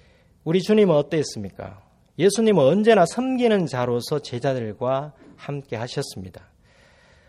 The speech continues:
아, 예수님께서 구체적인 섬김의 모습과 가르침은 이 복음서 여러 곳에 나타납니다.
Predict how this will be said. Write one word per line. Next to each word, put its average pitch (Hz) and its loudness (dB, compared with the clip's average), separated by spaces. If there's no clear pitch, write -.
아, 110 -6
예수님께서 190 2
구체적인 180 0
섬김의 214 0
모습과 127 -4
가르침은 117 -6
이 117 -12
복음서 156 -2
여러 110 -6
곳에 127 -6
나타납니다. 101 -12